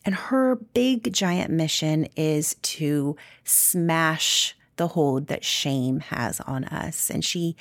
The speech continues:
definitely believes that by talking about those things that we feel shame about,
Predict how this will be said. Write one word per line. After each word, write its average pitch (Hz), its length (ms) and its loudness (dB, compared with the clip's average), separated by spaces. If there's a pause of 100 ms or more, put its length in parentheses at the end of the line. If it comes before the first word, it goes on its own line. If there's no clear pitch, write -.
(440)
definitely 214 540 2
believes 143 460 -2
that - 160 -6
by 170 260 -2
talking 220 560 0
about 160 560 0
those 160 280 -2
things 165 420 2
that - 140 -4
we 156 120 -2
feel 147 380 -2
shame 143 400 0
about, 202 360 0